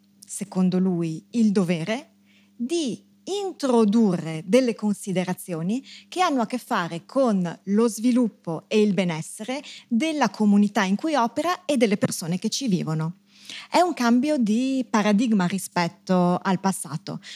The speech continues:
Prima si parlava di responsabilità sociale di impresa in maniera un po' diversa, ossia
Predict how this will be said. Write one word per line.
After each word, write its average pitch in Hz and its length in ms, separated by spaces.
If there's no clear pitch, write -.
Prima 339 280
si - 160
parlava 196 380
di 220 100
responsabilità 190 760
sociale 175 460
di 190 100
impresa 202 560
in 277 160
maniera 294 320
un 269 100
po' 240 100
diversa, 170 600
ossia 175 480